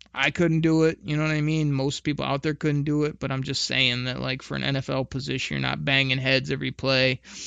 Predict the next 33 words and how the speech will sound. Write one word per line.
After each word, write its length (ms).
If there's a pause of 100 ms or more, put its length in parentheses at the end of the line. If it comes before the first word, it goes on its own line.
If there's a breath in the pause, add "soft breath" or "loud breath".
(200 loud breath)
You're 120
not 160
fighting 360
through 280
things 420
like 160
these 180
other 200
guys 320
do. 240
"Hey, 200
just, 280 (400 loud breath)
just 200
put 140
a 40
cast 480
on 120
my 140
hand 400
and 80
I'll 80
go 160
out 180
there 140
and 120
play." 400
I 80
mean, 220
Stafford's 560
out 220
there 100
playing 400
with 220